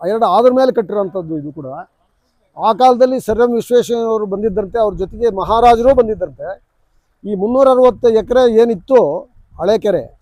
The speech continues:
ಸಣ್ಣ ಕೆರೆ, ಅದ್ರ ಜೊತೆಗೆ ರೈತರದ್ದೊಂದು ಆರ್ನೂರು ಕೆರೆ ಸೇರಿಸಿ ಒಟ್ಟು, ಆ, ಸರಿಸುಮಾರು ಒಂದು ಸಾವಿರ ಎಕರೆ ಜಮೀನಿದೆ ಇದು ಕೆರೆದು. ಈಗ ಈ ನೋಡಿ, ನೀವು ನೋಡ್ತಿದ್ದೀರಲ್ಲ, ಇದು ಬ-, ಇದು ಕಾಂಕ್ರೀಟ್ ಹಾಕಿದ್ದಾರೆ ಕೆಳಗೆ. ಎಪ್ಪತ್ತೆರಡು, ಎಪ್ಪತ್ತಾರು,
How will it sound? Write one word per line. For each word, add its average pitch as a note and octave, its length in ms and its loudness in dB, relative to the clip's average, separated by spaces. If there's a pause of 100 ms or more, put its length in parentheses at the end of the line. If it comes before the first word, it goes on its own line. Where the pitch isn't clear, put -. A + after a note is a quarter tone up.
ಸಣ್ಣ F#3 180 -6
ಕೆರೆ, D#3 360 -6 (640)
ಅದ್ರ G3 180 -2
ಜೊತೆಗೆ G#3+ 560 2
ರೈತರದ್ದೊಂದು A#3+ 580 2
ಆರ್ನೂರು A3+ 280 -2
ಕೆರೆ G3+ 220 -4
ಸೇರಿಸಿ F#3 320 -10
ಒಟ್ಟು, G#3 380 -2
ಆ, F3+ 180 -4
ಸರಿಸುಮಾರು B3 640 -2
ಒಂದು A3+ 320 -4
ಸಾವಿರ A3 380 0
ಎಕರೆ A3 300 -6
ಜಮೀನಿದೆ F#3+ 600 -8
ಇದು B2 280 -20
ಕೆರೆದು. D#3+ 440 -8 (880)
ಈಗ C#4 260 0 (180)
ಈ G#3 180 -10
ನೋಡಿ, A3 260 -2
ನೀವು G#3 200 -4
ನೋಡ್ತಿದ್ದೀರಲ್ಲ, G3+ 680 -6
ಇದು F#3+ 220 -6
ಬ-, F3 180 -8
ಇದು E3+ 420 -14 (360)
ಕಾಂಕ್ರೀಟ್ A3+ 380 0
ಹಾಕಿದ್ದಾರೆ E3+ 360 -2 (180)
ಕೆಳಗೆ. F3 220 -4 (840)
ಎಪ್ಪತ್ತೆರಡು, B3 520 -2
ಎಪ್ಪತ್ತಾರು, A#3 480 -2